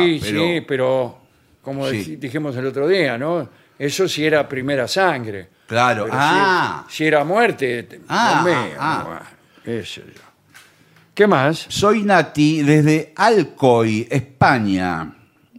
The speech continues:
Speaker 2: Los conocí a mis quince años y hoy tengo cuarenta y dos, gracias a mi hermano Lalo,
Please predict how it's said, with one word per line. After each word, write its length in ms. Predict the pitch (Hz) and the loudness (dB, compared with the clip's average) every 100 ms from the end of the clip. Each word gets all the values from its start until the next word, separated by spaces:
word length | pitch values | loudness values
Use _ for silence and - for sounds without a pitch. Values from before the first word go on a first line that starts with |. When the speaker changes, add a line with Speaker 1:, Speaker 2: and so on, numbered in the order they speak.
| _ _ | _ _
Speaker 2:
Los 240 | 143 151 | 0 2
conocí 640 | 143 175 185 170 269 269 - | 2 2 2 2 4 2 2
a 140 | 143 165 | 0 2
mis 220 | 175 156 | 0 -2
quince 560 | - 240 247 - 180 | 0 4 4 4 4
años 760 | 156 123 110 107 95 98 - - - | 6 4 2 2 2 0 -6 -12 -2
y 160 | 151 | 4
hoy 140 | 220 233 | 4 4
tengo 320 | 202 196 160 | 2 2 4
cuarenta 480 | 160 156 156 147 147 | 2 2 0 2 2
y 80 | |
dos, 480 | 147 143 104 95 - | 4 4 2 0 -8
gracias 420 | 120 160 170 165 147 | -2 0 0 0 2
a 100 | 147 | 2
mi 100 | 151 | 2
hermano 520 | 151 175 202 196 175 | 2 2 2 4 4
Lalo, 720 | 165 175 147 123 107 85 | 4 4 4 2 2 0